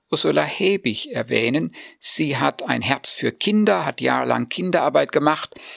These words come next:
und hat eine Reihe von Kinderbüchern in unserem Verlag oder in unserer Edition B S B-Reihe im Lichtzeichen Verlag veröffentlicht.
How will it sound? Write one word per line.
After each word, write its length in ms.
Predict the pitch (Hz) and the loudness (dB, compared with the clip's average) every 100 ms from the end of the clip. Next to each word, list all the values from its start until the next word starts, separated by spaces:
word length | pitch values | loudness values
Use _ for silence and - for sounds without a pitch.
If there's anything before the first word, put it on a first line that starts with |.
| - | -4
und 80 | 160 | -2
hat 120 | 156 | 0
eine 260 | 143 135 127 | 2 2 2
Reihe 320 | 127 170 180 | 2 2 0
von 300 | - 151 147 | 2 0 0
Kinderbüchern 1120 | - 233 233 131 110 127 127 139 170 175 175 - - - - - | 0 2 4 4 2 0 0 2 0 0 -6 -12 -18 -18 -10 0
in 200 | 165 160 | 0 2
unserem 600 | 160 156 151 143 135 131 - | 2 2 2 2 2 -4 -8
Verlag 560 | - 139 123 131 - | 0 2 4 0 -2
oder 160 | 123 123 | -2 0
in 120 | 113 | -2
unserer 460 | - 131 - 117 - | -2 -4 -2 -2 -2
Edition 560 | 127 123 - 131 120 | -4 -2 0 2 0
B 140 | 113 117 | -2 -2
S 160 | 113 | -2
B-Reihe 500 | - 151 151 147 139 | 0 0 2 0 0
im 140 | 123 123 | 0 -2
Lichtzeichen 580 | 139 - 139 131 131 - | -2 -2 0 -2 -4 -6
Verlag 460 | 131 123 113 - | -2 0 0 -4
veröffentlicht. 640 | - - 156 175 160 151 | -6 -4 -2 -4 -4 -4